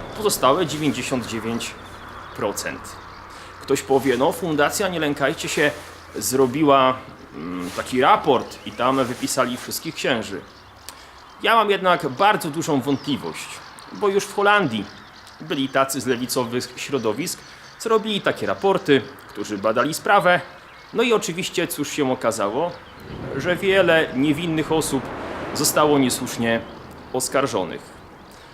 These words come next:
Robienie coś na kolanie, niestety, w przypadku poważnych rzeczy nie przynosi wielkich korzyści.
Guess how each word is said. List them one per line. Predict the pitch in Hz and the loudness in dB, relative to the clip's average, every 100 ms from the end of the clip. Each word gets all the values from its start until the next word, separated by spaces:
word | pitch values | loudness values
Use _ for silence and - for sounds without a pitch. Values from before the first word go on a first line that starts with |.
| - | 0
Robienie | 226 220 214 208 | 2 4 4 4
coś | 202 196 | 2 2
na | 175 | 0
kolanie, | 156 151 143 147 - - - - - - 208 196 | 2 4 4 2 -2 -10 -20 -20 -16 -14 -10 -6
niestety, | 185 175 170 160 - 156 147 156 151 - - - - - - | 0 2 2 -2 -4 -2 0 0 -2 -16 -20 -20 -20 -20 -16
w | |
przypadku | - 143 151 180 143 127 - | -8 0 0 0 -2 -4 -2
poważnych | 175 170 151 135 123 143 | 2 4 4 4 0 0
rzeczy | 127 117 170 185 - - - - - | -2 -2 0 -2 -2 -18 -20 -16 -4
nie | 208 | 0
przynosi | 208 185 180 - 175 165 156 | 0 2 -2 0 -2 -2 -4
wielkich | 127 143 143 143 143 - | -4 -2 -2 0 -2 -2
korzyści. | - 190 143 107 - | -6 -2 -2 -4 -6